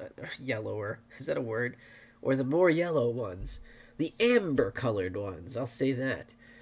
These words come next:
Uh, do you, which colorway do you like better here? I think I kinda like the one that is, is,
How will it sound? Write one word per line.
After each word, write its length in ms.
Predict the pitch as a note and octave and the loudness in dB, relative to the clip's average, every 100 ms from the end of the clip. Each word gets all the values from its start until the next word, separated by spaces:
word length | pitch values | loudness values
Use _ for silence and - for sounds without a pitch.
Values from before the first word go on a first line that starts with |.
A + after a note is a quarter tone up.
| - - - A2 | -20 -20 -10 -6
Uh, 80 | |
do 100 | A#2 | -4
you, 80 | B2 | 0
which 220 | C3+ C3 - - | 0 -2 -6 -6
colorway 520 | B2 C3+ B2+ A2 G#2 | 2 4 4 4 2
do 60 | |
you 100 | G2+ | -2
like 240 | G#2 G#2+ - | -2 -2 -2
better 220 | G#2 G2+ | 0 0
here? 320 | A2 G2+ F#2 - | 0 -2 -2 -4
I 80 | C3 | -4
think 180 | D#3 - | -2 0
I 80 | F3 | 0
kinda 300 | - C3 B2 | 0 0 2
like 280 | A#2 A2+ | 2 0
the 100 | A#2+ | -2
one 260 | G#2 A2 G#2+ | -2 -2 -2
that 200 | G2 - | -2 -4
is, 360 | G2+ B2+ - - | -8 -10 -14 -8
is, 280 | - A2 | -6 -6